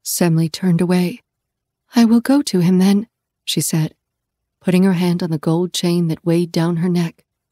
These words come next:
"I will give him my gift." "Wait, Semley. Durhal's daughter, your daughter. See her now, Haldre the Beautiful." It was the girl she had first spoken to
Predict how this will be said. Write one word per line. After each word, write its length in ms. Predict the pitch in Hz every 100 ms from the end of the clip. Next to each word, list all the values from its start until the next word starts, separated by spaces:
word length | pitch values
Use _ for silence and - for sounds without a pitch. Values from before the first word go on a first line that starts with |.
| _ _ _ 247
"I 120 | 220
will 180 | 226 220
give 240 | 240 247
him 240 | - 196
my 160 | 190 196
gift." 480 | 196 220 196 - - _ _ _ _ _ _ _ _ _ _ _ _ _
"Wait, 440 | - 359 370 - _ -
Semley. 600 | - 269 247 254 262 - _ _ _ _ _ _ _ -
Durhal's 500 | 269 262 254 277 -
daughter, 380 | 294 302 285 254
your 380 | 220 - 370 359
daughter. 500 | 247 190 196 - 208 _ _ _ - -
See 360 | - - 311 311
her 200 | 220 247
now, 480 | 233 214 208 202 202 _ _ _ _ _ -
Haldre 640 | 226 262 311 214 247 247
the 100 | 240
Beautiful." 840 | 196 214 226 165 - 156 156 - _ _ _ _ _ _ _ _ _ _ _ _ _ -
It 100 | -
was 160 | 196
the 100 | -
girl 300 | 196 220 240
she 160 | 220 -
had 120 | 208
first 260 | - 226 -
spoken 420 | - 254 - 190
to 280 | - 175